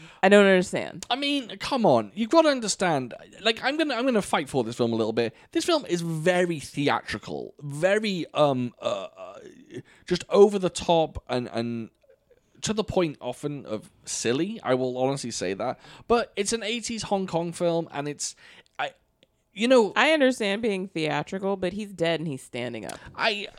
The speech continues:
Speaker 1: Nothing, <laughs> nothing propping him up. Not like he, like, leaned or fell
Speaker 2: I, I
Speaker 1: against
Speaker 2: get it.
Speaker 1: something.
Speaker 2: I get
Speaker 1: He's
Speaker 2: it.
Speaker 1: standing straight-legged.
Speaker 2: Yeah.
Speaker 1: And he's dead.
Speaker 2: No, I get it. I think, but the film is trying to construe that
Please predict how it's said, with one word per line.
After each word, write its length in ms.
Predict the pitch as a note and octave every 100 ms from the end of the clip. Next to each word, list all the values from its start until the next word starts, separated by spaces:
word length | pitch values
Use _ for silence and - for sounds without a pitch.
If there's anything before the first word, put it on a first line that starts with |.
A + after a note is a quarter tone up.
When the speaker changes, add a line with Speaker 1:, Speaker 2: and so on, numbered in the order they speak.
| -
Speaker 1:
Nothing, 360 | - - B3 G3+
<laughs> 80 | -
nothing 380 | F3 G3 A#3 A#3+
propping 480 | - F#3 G3 G#3+ G3+
him 240 | A3+ F3+
up. 220 | E3+ E3+ F3
Not 260 | D#3+ C#3
like 140 | D#3+ E3
he, 180 | F#3
like, 300 | D#3 D3+ C#3+ -
leaned 640 | D3 D3 D3+ D#3 D#3 D#3
or 120 | C#3+
fell 280 | C3+ D3+ C#3+
Speaker 2:
I, 40 | C#3+
I 80 |
Speaker 1:
against 160 | A#3+ C#3+
Speaker 2:
get 200 | D4 A#3+
it. 140 | B2
Speaker 1:
something. 80 | G#2+
Speaker 2:
I 100 | D#3+
get 240 | F3 F#3 C#3+
Speaker 1:
He's 140 | F#2+
Speaker 2:
it. 60 | -
Speaker 1:
standing 480 | - G3+ G3+ F#3+ F#3+
straight-legged. 1080 | - - G#3 F3 - C3+ G#2+ - - A#2 C3
Speaker 2:
Yeah. 160 | F3
Speaker 1:
And 160 | D#3 D3+
he's 180 | C#3+ D3
dead. 340 | C3 - - -
Speaker 2:
No, 200 | G#3+ F#3+
I 80 | F#3+
get 180 | A3
it. 120 | A#2 -
I 100 | A#2+
think, 300 | B2+ F3 C3+
but 120 | D#3
the 80 | D3
film 420 | - G#3 G#3 E3
is 80 | C#3+
trying 160 | - C3+
to 60 |
construe 720 | A#2+ A#2+ A2+ G#2 - - C3 A2+
that 300 | G#2+ F2+